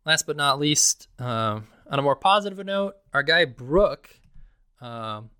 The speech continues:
got engaged at Disney. No surprise there. He even met his now, uh, fiance at Disney thirteen years ago. Uh, is that a rookie,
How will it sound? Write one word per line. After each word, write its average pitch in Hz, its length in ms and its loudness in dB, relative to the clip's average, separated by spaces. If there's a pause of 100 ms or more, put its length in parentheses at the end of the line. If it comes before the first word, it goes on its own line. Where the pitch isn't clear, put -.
(760)
got 147 180 2
engaged 143 640 0
at 135 240 0
Disney. 143 520 -4 (1000)
No 135 120 -8
surprise 127 520 0
there. 123 300 0
He 117 360 -4 (420)
even 135 380 -2
met 180 280 0
his 147 240 -10
now, 135 560 0
uh, 120 240 2
fiance 123 920 -2
at 147 320 -6
Disney 120 420 -2
thirteen 196 1000 -2
years 170 680 -6
ago. 135 640 -2 (840)
Uh, 104 340 -8 (880)
is 120 100 -10
that 143 160 -2
a 107 60 -4
rookie, 156 580 -10